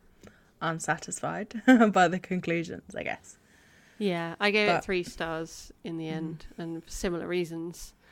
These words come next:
Speaker 2: I think I really struggled to get into it. Like, the
Speaker 1: Yeah.
Speaker 2: first hundred pages, I'd say, I was like, "I'm, I don't think this is for me." And then, and then I kind of picked it up a little bit, and then it lost me again.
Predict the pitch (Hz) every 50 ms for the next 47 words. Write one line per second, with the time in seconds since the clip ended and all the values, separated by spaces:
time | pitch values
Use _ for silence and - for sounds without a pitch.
0 | - - _ - - 196 180 - 202 190 - - 185 190 180 196 220 240 240 240
1 | 226 226 196 - - 226 208 185 196 196 - - 208 - 190 185 180 165 - -
2 | 165 165 - - - - - 180 - - - 196 185 180 - 165 180 - - -
3 | - - - _ _ - - 214 208 202 190 185 170 - - 175 175 175 160 160
4 | 156 143 160 156 143 - - 160 151 151 151 - 156 156 160 160 165 160 - 165
5 | 156 160 - - - - _ - 170 170 175 170 160 - - - - 165 170 -
6 | 190 175 - - 175 - - 165 - - 165 - - - 170 156 156 151 - 139
7 | - _ _ _ _ _ _ _ _ _ _ _ _ _ _ _ _ _ _ _
8 | _ - - 180 180 180 180 175 175 170 170 170 175 180 - _ _ _ _ _
9 | _ _ _ _ _ _ _ - 196 220 226 233 226 226 - 240 233 220 196 -
10 | - 247 - - - 214 - 208 185 - - 175 - 175 170 175 - - _ -
11 | 185 185 196 202 202 202 202 190 - - - 185 180 170 151 160 160 160 156 156